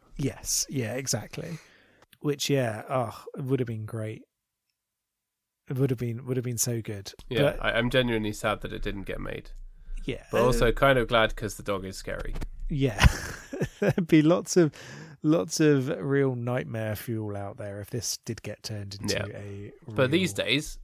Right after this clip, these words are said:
Speaker 2: you could make it really easily, couldn't you? You know, live action, sorry, or photorealistic animation, animation Lion King, whatever. Give me Puchinski now.
Speaker 1: <laughs>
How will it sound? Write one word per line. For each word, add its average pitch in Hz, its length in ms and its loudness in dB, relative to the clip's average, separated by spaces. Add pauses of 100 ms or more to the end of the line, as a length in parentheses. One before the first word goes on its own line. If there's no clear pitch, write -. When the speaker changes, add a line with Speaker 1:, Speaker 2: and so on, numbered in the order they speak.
(160)
Speaker 2:
you 160 180 -2
could 120 180 2
make 113 260 4
it 117 140 2
really 120 340 4
easily, 139 320 2
couldn't 175 300 0
you? 85 180 -6
You 117 120 0
know, 104 200 6 (800)
live 151 480 12
action, 139 480 6
sorry, 127 260 6
or 123 300 10
photorealistic 131 960 4
animation, 117 600 8
animation 117 540 6
Lion 127 300 6
King, 107 340 -4
whatever. 151 420 2 (240)
Give 156 100 2
me 165 100 6
Puchinski 160 600 2
now. 117 320 2 (500)
Speaker 1:
<laughs> - 100 6